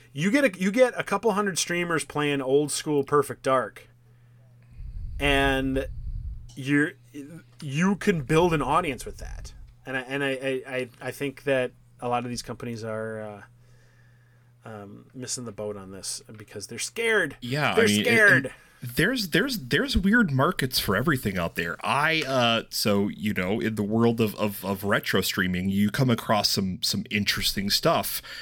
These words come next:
Speaker 2: and, and I've come across a whole, uh, group of people who still play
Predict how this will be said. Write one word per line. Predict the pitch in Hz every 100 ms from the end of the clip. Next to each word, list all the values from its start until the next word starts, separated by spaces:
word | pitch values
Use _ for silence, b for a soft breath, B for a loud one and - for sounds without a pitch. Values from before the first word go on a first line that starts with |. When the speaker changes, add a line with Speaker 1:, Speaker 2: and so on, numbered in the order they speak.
| B B -
Speaker 2:
and, | 110 -
and | 113 113
I've | 131 233
come | - 208
across | 143 - 131 120 - -
a | 110
whole, | - - 175 180 180 170 165 B B B B B -
uh, | 110 101 - 117
group | - 120 151 123
of | 113
people | - 139 196 196 202 -
who | - 147
still | - 156 156
play | - 135